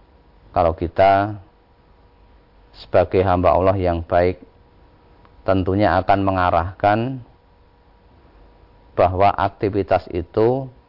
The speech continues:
bisa bernilai sebagai ibadah. Qul inna sholati wa nusuki wa mahyaya wa mamati lillahi rabbil alamin. Nabi kita Nabi Muhammad sallallahu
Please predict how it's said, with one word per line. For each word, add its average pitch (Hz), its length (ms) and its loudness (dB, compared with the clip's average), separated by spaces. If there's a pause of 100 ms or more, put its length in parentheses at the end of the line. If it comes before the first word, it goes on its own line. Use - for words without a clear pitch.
(160)
bisa 104 480 -2
bernilai 98 720 -2
sebagai 92 480 -4
ibadah. 85 640 -8 (1600)
Qul 98 320 2
inna 92 400 0
sholati 90 960 0 (240)
wa 85 240 0
nusuki 92 720 -2
wa 85 160 2
mahyaya 87 880 0 (640)
wa 87 240 2
mamati 82 720 -2
lillahi 82 560 -2
rabbil 80 400 -4
alamin. 80 560 -4 (2250)
Nabi 101 320 -2
kita 110 240 0
Nabi 120 240 0
Muhammad 120 560 -2
sallallahu 107 720 0